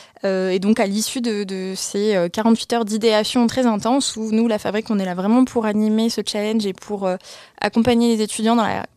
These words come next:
dans, dans l'émergence d'idées et surtout la, la mise en forme de ces idées-là. Euh, il y a, euh, notamment deux idées qui ont été présentées à un jury de professionnels, euh, dont l'une a,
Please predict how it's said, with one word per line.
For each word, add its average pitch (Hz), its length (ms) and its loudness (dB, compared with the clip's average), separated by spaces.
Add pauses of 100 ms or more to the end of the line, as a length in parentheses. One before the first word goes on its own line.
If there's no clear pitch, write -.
(120)
dans, 185 420 -2
dans 190 160 0
l'émergence 226 600 2
d'idées 202 320 -4 (400)
et 208 40 -6
surtout 202 320 -8
la, 190 200 0
la 190 120 -2
mise 208 200 0
en 208 60 -2
forme 220 280 0
de 196 80 0
ces 190 300 -8
idées-là. 196 320 -2 (480)
Euh, 190 160 0
il 190 60 -4
y 185 80 -2
a, 208 200 0
euh, 190 100 -2
notamment 214 400 4
deux 220 260 2
idées 220 160 -2
qui - 140 -8
ont - 20 0
été 202 220 -2
présentées 202 480 -4
à 208 80 0
un 180 240 -2
jury 208 240 -4
de 226 40 -8
professionnels, 214 760 -2
euh, 180 180 -2
dont 196 220 -4
l'une 226 260 4
a, 190 180 -2